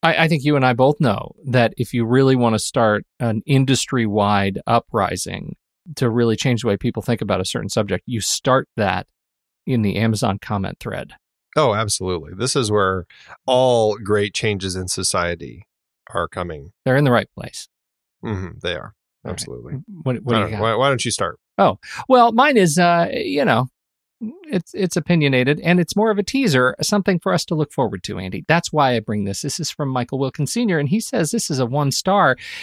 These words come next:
Speaker 1: It's, uh, A Star is Born, the first of three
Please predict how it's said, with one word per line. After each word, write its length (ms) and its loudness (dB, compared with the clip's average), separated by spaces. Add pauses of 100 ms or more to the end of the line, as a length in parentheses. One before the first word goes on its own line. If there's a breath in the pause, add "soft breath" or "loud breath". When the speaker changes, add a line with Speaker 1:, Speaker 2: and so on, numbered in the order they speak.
(140 loud breath)
Speaker 1:
It's, 400 0 (100)
uh, 200 0
A 100 2
Star 300 0
is 100 0
Born, 340 0 (120)
the 100 4
first 380 2
of 200 -2
three 480 2